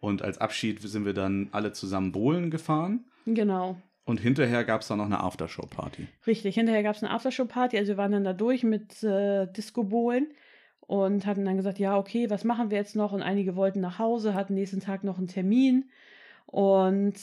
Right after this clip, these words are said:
Speaker 2: meine damalige beste Freundin und ich und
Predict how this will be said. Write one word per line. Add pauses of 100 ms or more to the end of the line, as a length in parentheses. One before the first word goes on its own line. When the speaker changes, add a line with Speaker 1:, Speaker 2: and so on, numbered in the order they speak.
(140)
Speaker 2:
meine
damalige
beste
Freundin
und
ich
und